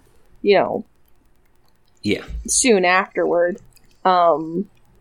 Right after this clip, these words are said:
Speaker 1: and so it
Speaker 2: So,
Speaker 1: was
Speaker 2: yeah.
Speaker 1: Oh, go ahead.
Speaker 2: Oh, yeah, yeah, no, no, so I was saying, so, like, so, so I guess, like, how does, uh,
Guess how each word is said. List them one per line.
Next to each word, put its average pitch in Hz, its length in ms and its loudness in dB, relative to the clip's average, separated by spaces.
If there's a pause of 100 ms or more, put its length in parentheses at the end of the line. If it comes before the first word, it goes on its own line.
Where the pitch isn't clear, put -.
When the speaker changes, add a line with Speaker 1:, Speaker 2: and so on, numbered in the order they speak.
(160)
Speaker 1:
and 180 180 2
so 185 100 2
it 170 60 4
Speaker 2:
So, - 200 2
Speaker 1:
was 101 100 -2
Speaker 2:
yeah. 98 300 0 (1040)
Speaker 1:
Oh, 214 60 -14
go 202 100 -4
ahead. - 140 -6 (720)
Speaker 2:
Oh, 123 80 -4
yeah, 95 200 -2
yeah, 104 240 -2
no, 90 200 -12
no, 85 140 -12
so - 160 -4
I - 20 -6
was 85 100 -4
saying, 90 180 0
so, 98 260 0
like, 90 340 -2 (360)
so, 92 600 2 (960)
so - 140 -2
I 107 60 0
guess, 110 200 -2
like, 104 120 0
how 120 200 -2
does, 104 420 -4
uh, 87 320 0